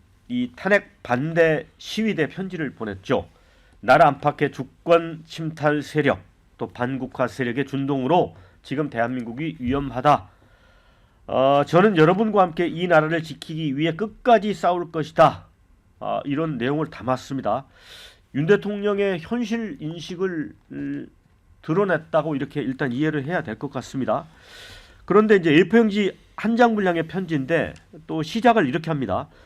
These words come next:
"자유와 민주주의를 사랑하는 애국시민 여러분." 그래서 애국시민 여러분이라는 표현은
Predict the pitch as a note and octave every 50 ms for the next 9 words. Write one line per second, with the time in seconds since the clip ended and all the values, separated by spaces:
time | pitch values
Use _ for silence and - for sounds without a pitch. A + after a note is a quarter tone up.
0 | _ _ - _ _ - - - D3+ F#3 G#3 A#3 A#3+ A#3 G#3 E3 D#3 D#3+ E3 E3+
1 | F#3+ A#3 G3 B3 A#3+ A3 G3+ A3 G3 - F3 F3+ F3+ F3 F3 F3+ F3 - - A#2
2 | C3 C3 E3+ D#3+ - - E3+ D#3 D#3 D3+ C3+ A#2 A2 A#2 G#2 G#2 G#2 D#2+ C#2+ -
3 | _ _ _ _ - C3+ - D#3 D#3 - C#3 C#3+ F3+ F3+ - - - F#3 F#3 F3+
4 | F3 F3 E3+ D#3+ - - D3+ D3 D3 E3 D#3+ C#3+ D3 D#3 D3+ D#3 C#3+ D3 C#3+ C#3+
5 | C#3 C3+ - D3 C#3+ C#3+ F3 G#3 G#3